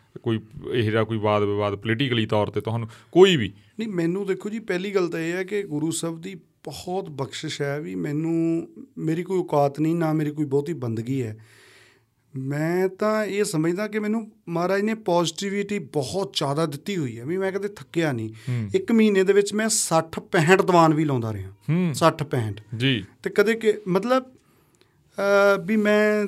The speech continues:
Speaker 2: ਨਿਰਾਸ਼, ਦੁਖੀ ਸਿਰਫ ਹੋਇਆ ਹੋਊਂਗਾ, ਉਹ ਗੁਰੂ ਗ੍ਰੰਥ ਸਾਹਿਬ ਮਹਾਰਾਜ ਦੀ ਜਦੋਂ ਬੇਅਦਬੀਆਂ ਵਾਲੀ ਖਬਰ ਮਿਲਦੀ ਹੈ, ਉਹੀ ਨਿਰਾਸ਼ ਕਰਦੀ ਹੈ ਇਕੱਲੀ, ਕਿਉਂਕਿ ਉਦੋਂ ਅਸੀਂ, ਇਹ ਸਾਡੇ ਬੰਦਿਆਂ ਨੂੰ ਪਤਾ ਨਹੀਂ ਲੱਗ ਰਿਹਾ, ਇਹਦੇ ਨਾਲ ਬਹੁਤ ਨੁਕਸਾਨ ਹੋ ਰਿਹਾ।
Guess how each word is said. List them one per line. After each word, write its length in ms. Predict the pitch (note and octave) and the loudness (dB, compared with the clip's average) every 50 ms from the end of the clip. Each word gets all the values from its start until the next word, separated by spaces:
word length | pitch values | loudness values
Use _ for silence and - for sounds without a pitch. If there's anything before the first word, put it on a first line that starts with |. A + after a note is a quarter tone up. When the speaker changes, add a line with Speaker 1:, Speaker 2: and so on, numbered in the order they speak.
| D#3+ D3+ - - _ _ _ _ _ _ _ _ _ _ - - - _ D3 | -4 -8 -14 -20 _ _ _ _ _ _ _ _ _ _ -20 -20 -16 _ 0
Speaker 2:
ਨਿਰਾਸ਼, 720 | C#3+ C#3+ C#3 D3 D3 D3 D3+ E3 F3 F3 - - - C3+ | 2 4 4 6 6 8 10 10 10 10 8 2 -2 0
ਦੁਖੀ 420 | B2+ D#3 D#3 - G#3 G#3+ G#3 G#3+ | 0 0 2 2 2 2 2 2
ਸਿਰਫ 440 | G#3 - - G3+ G#3 G3+ G#3 - - | 0 6 6 6 6 6 2 0 2
ਹੋਇਆ 220 | F#3+ F#3+ F#3+ G3 | 4 4 6 6
ਹੋਊਂਗਾ, 520 | F3+ F3 F3 F3 F3 F3 E3+ E3 E3 E3 E3 - _ _ _ _ _ _ _ _ _ _ F#3 | 4 4 4 2 2 2 4 4 2 2 -2 -8 _ _ _ _ _ _ _ _ _ _ -4
ਉਹ 180 | F#3 F#3+ F3 | -2 -2 0
ਗੁਰੂ 180 | E3+ F3 F3+ E3 | 0 0 0 2
ਗ੍ਰੰਥ 200 | D#3+ E3+ E3 D#3+ | 2 2 2 2
ਸਾਹਿਬ 240 | E3 - F#3+ F#3 F3 | 2 2 2 2 4
ਮਹਾਰਾਜ 280 | E3+ E3 F3 F#3 F#3 | 4 4 4 4 2
ਦੀ 100 | F#3 F#3+ | 0 -2
ਜਦੋਂ 180 | F#3 F#3 G3 F3 | -2 0 0 0
ਬੇਅਦਬੀਆਂ 520 | C3+ D#3 D3+ C#3+ D3 D3 D3 E3+ F3 F3+ | 2 2 2 4 4 2 4 6 6 8
ਵਾਲੀ 160 | F3+ F3+ F3+ | 8 6 6
ਖਬਰ 260 | F3+ - D#3 D3 D#3 D#3+ | 4 2 0 0 0 -2
ਮਿਲਦੀ 340 | D#3+ D3+ D3 C#3+ D3 E3 | -2 -2 -2 -2 -4 -4
ਹੈ, 60 | F3+ F3+ - - - | -4 -6 -8 -10 -6
ਉਹੀ 300 | G#3 G3 F3 G3 G#3+ G#3+ | -6 -4 -2 0 0 0
ਨਿਰਾਸ਼ 340 | G3 F3+ E3 D3+ C3+ - - | 2 4 4 2 2 0 -4
ਕਰਦੀ 300 | C3+ B2 A2 A2+ C3+ D3+ | -6 -6 -4 -2 -2 -4
ਹੈ 60 | D3 | -2
ਇਕੱਲੀ, 320 | D3+ D#3+ D3+ D#3+ F3 F3+ | -2 -2 -4 -2 -4 -6
ਕਿਉਂਕਿ 240 | E3+ G3 G3 G3 G#3+ | -6 -6 -6 -2 0
ਉਦੋਂ 260 | A3 G3+ G3 G#3+ G#3 | 0 0 0 0 -2
ਅਸੀਂ, 320 | F#3+ G3+ G#3+ G#3+ A3 A3 A3 - - - - - - - - - _ - | -2 -2 -2 -4 -4 -6 -8 -14 -20 -20 -20 -20 -20 -20 -20 -20 _ -4
ਇਹ 180 | G#3 A3+ B3 B3 | -2 0 0 0
ਸਾਡੇ 320 | B3 - F#3+ F3+ F3+ G#3 | 4 4 4 6 6 6
ਬੰਦਿਆਂ 260 | G3+ G3+ G3 G3+ G#3 | 6 6 2 2 0
ਨੂੰ 120 | G#3+ G#3 G#3+ | 0 0 -2
ਪਤਾ 220 | F3+ E3 - E3 | -2 0 2 2
ਨਹੀਂ 140 | D3+ D3 C#3+ | 2 4 2
ਲੱਗ 160 | D3+ D3+ D3+ | 2 0 0
ਰਿਹਾ, 120 | E3+ G3 G3+ | 0 -2 -2
ਇਹਦੇ 120 | F#3+ G3+ | -2 -2
ਨਾਲ 120 | G3+ G3+ D#3+ C#3+ - - | -4 -6 -6 -8 -6 -4
ਬਹੁਤ 200 | C#3+ E3+ F#3+ G3 | -2 -2 0 -2
ਨੁਕਸਾਨ 360 | F3+ - - - C#3+ C3+ B2+ | -2 -4 -4 -4 -2 -2 -2
ਹੋ 140 | A#2 A2+ B2 | -2 -2 -4
ਰਿਹਾ। 140 | C#3+ - | -6 -6